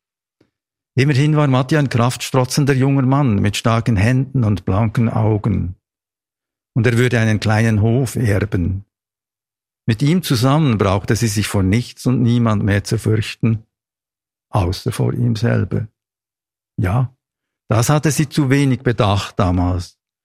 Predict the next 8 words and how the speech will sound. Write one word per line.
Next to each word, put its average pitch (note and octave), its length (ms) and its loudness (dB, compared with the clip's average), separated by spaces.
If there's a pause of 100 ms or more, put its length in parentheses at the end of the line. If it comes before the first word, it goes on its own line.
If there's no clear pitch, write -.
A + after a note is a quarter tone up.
(320)
Das A#2+ 160 0
hatte C3+ 240 2
sie C3+ 160 -2
verdrängt. B2 840 -2 (1000)
Matti G#2+ 340 0
würde A#2 200 2
älter A#2+ 440 0
werden, B2+ 560 0